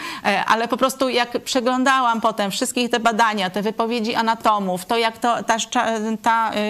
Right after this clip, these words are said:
ym, kość miedniczna jest ustawiona, Lucy nie mogła chodzić na dwóch nogach.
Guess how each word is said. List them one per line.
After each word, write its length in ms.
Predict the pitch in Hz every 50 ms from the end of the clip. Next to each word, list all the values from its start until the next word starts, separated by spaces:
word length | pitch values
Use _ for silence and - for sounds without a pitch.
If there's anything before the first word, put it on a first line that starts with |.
| 214
ym, 320 | 214 214 214 214 214 214 202 208
kość 340 | - 240 240 233 - - -
miedniczna 460 | 233 233 220 233 240 240 - 240 226
jest 160 | 226 220 -
ustawiona, 640 | - 208 - - 220 214 220 208 196 185 180 180 170 - - - - - - - - - - _ _ _ _ - - - _ _ -
Lucy 560 | - 190 220 240 277 285 269 - - 277 262 269
nie 180 | - 233 247 247
mogła 800 | 254 262 285 294 285 269 208 208 190 185 190 202 208 226 233 - -
chodzić 560 | - - - 247 240 240 - 233 233 - -
na 120 | - 214
dwóch 300 | 208 190 196 208 202 -
nogach. 520 | - 214 190 175 160 135 - - 160 -